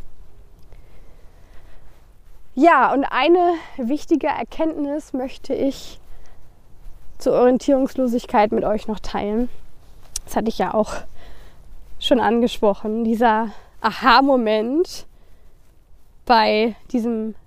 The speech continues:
erwähnten Acro-Yoga-Workshop. Ich war zu neunzig Prozent der Zeit Fliegerin,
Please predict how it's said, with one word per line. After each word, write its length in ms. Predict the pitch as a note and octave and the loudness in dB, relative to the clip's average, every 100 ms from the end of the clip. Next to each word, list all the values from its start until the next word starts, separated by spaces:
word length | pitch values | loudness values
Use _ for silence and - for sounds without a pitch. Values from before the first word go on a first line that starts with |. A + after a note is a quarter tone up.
| - - - | -20 -20 -2
erwähnten 600 | A3 G#3+ A#3+ - A#3 A3+ | 0 2 2 0 -4 -4
Acro-Yoga-Workshop. 1300 | - B3 - A#3 G#3+ A#3 G#3+ F#3+ G3 G3 - G#3+ A#3 - - | -6 -8 -4 0 2 4 2 -2 -4 -10 -6 -4 -4 -6 -10
Ich 100 | B3 | 4
war 160 | C4 | 4
zu 140 | - F4+ | 6 4
neunzig 420 | G4 G#4 B4 G#4+ | 4 4 4 4
Prozent 360 | G4 - C#4+ D4 | 4 2 0 2
der 120 | C#4 | -2
Zeit 560 | - G#3 G#3+ C#4+ - - | 0 0 2 -2 -6 -20
Fliegerin, 580 | _ - A3+ A#3 B3+ D4+ | _ -2 0 0 0 0